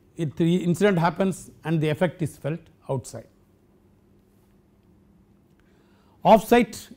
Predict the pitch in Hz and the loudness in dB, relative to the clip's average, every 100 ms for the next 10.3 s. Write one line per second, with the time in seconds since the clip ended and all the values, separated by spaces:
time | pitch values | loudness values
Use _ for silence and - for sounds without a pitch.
0 | - 185 196 202 208 214 202 202 214 214 | -2 0 2 2 2 2 0 -2 -4 -4
1 | - - _ _ _ _ _ _ _ _ | -8 -20 _ _ _ _ _ _ _ _
2 | _ _ _ _ _ - - _ 156 170 | _ _ _ _ _ -18 -18 _ 0 2
3 | 185 180 196 196 196 202 - _ - 190 | 2 2 0 0 0 -2 -12 _ 0 4
4 | 180 202 196 180 185 170 - 190 190 185 | 6 6 4 4 4 2 2 2 2 2
5 | 160 165 185 175 147 - 202 190 214 202 | -4 0 2 2 0 2 4 4 2 0
6 | - _ _ _ _ _ _ _ _ _ | -10 _ _ _ _ _ _ _ _ _
7 | _ - 185 185 190 - - _ _ _ | _ 0 4 6 4 -2 -18 _ _ _
8 | _ _ _ _ - 156 151 185 202 190 | _ _ _ _ -6 -2 2 4 4 2
9 | - - _ _ _ _ _ _ _ _ | -6 -20 _ _ _ _ _ _ _ _
10 | _ - 170 | _ -2 0